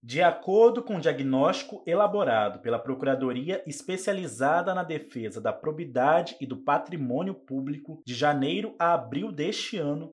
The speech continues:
foram quatrocentas e dez notícias de fato recebidas e trezentos e dois procedimentos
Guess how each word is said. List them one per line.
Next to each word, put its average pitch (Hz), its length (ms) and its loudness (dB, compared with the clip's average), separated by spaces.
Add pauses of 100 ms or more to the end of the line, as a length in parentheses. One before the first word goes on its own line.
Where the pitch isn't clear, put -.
foram 170 180 0
quatrocentas 202 960 -2
e 226 60 -8
dez 160 420 0
notícias 170 600 -8
de 202 100 -8
fato 175 420 0
recebidas 151 1000 -8
e 165 60 -12
trezentos 190 760 -4
e 226 40 -8
dois 165 440 -6
procedimentos 196 1000 -4